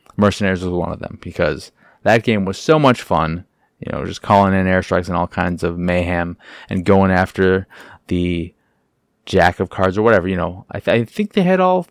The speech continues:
fifty-two cards, uh, you know, but going after these bad guys and all that jazz. It was, it was a great series that I, I really miss and would love to see return. It'll never return, but it would be great to see it return.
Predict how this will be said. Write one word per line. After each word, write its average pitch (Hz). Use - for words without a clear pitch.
fifty-two 160
cards, 156
uh, 147
you 180
know, 107
but 98
going 104
after 98
these 95
bad 92
guys 90
and 85
all 85
that 85
jazz. 87
It 104
was, 101
it 113
was 113
a 110
great 117
series 104
that 90
I, 95
I 82
really 110
miss 95
and 92
would 92
love 95
to 92
see -
return. 87
It'll 87
never 87
return, 82
but 80
it 85
would 82
be 85
great 85
to 85
see 85
it 85
return. 80